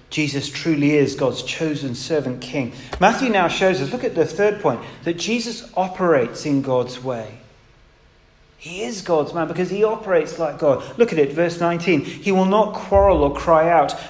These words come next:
No one will hear his voice in the streets." You see the contrast? He doesn't, you know, we look at the, the leaders of the world, he doesn't provocatively tweet. He doesn't need a press officer, does he, to,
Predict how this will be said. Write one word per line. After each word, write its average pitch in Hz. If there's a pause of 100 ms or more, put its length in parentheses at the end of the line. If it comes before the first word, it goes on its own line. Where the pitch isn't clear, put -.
No 208
one 214
will 180
hear 185
his 165
voice 190
in 156
the 147
streets." - (880)
You -
see 190
the 190
contrast? 185 (1500)
He 185
doesn't, 185 (240)
you 165
know, 143 (160)
we 190
look 156
at 151
the, 127 (160)
the 156
leaders 156
of 143
the 135
world, 139
he 180
doesn't 143
provocatively 123
tweet. 139
He -
doesn't 156
need 143
a 131
press -
officer, 131
does 143
he, 123
to, 135